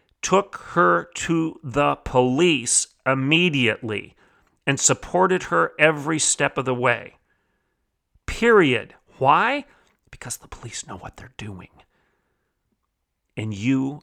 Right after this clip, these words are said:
and I and faculty don't. Students don't, and the staff don't. I said, "No, I will not do this."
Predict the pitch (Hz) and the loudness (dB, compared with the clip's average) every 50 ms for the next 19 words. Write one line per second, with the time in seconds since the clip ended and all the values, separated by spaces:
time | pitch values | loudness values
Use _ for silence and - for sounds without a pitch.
0 | _ - 110 107 107 - 110 113 117 117 110 113 113 113 110 117 - _ - 117 | _ -10 -10 -10 -10 -6 -2 -2 -2 -2 -2 -4 -6 -8 -10 -14 -16 _ -14 -12
1 | 107 95 - - - - 135 135 - - 120 110 - - 120 113 117 120 - _ | -12 -12 -14 -8 -4 -2 -2 -2 -2 -6 -12 -12 -12 -12 -12 -12 -12 -12 -16 _
2 | _ _ _ _ _ _ _ _ _ _ _ _ _ _ _ _ _ _ _ _ | _ _ _ _ _ _ _ _ _ _ _ _ _ _ _ _ _ _ _ _
3 | - 104 92 90 - 117 117 110 98 - - _ - - - - _ _ _ _ | -18 -14 -4 0 2 2 2 0 -2 -6 -10 _ -10 -10 -10 -14 _ _ _ _
4 | _ _ _ - - - - - - 156 147 139 139 123 - - - - 110 95 | _ _ _ -6 -2 0 0 2 2 2 2 2 0 -2 -2 -4 -4 -6 -10 -6
5 | - 139 123 117 113 104 - - - - - _ _ - 113 110 107 104 - - | -2 -2 0 0 -2 -4 -6 -12 -18 -18 -20 _ _ -10 -8 -8 -4 -2 -2 -2
6 | - - 110 113 110 104 - 104 98 - 101 101 98 95 95 - _ - - - | -2 -2 -4 -4 -6 -8 -10 -12 -12 -12 -12 -10 -12 -14 -18 -18 _ -20 -20 -20
7 | _ _ _ _ _ _ _ _ _ _ _ _ _ _ _ _ _ _ _ _ | _ _ _ _ _ _ _ _ _ _ _ _ _ _ _ _ _ _ _ _
8 | _ _ _ _ _ - 139 160 - - 190 - 147 143 160 202 220 185 139 143 | _ _ _ _ _ -4 0 2 2 2 2 2 0 2 4 6 6 6 6 4
9 | 160 147 165 160 151 165 180 202 220 208 - - 101 120 110 101 87 92 95 - | 4 2 0 0 0 2 4 4 4 4 2 -2 -6 -6 -6 -6 -6 -10 -12 -14
10 | - - - - - - | -12 -10 -8 -8 -8 -10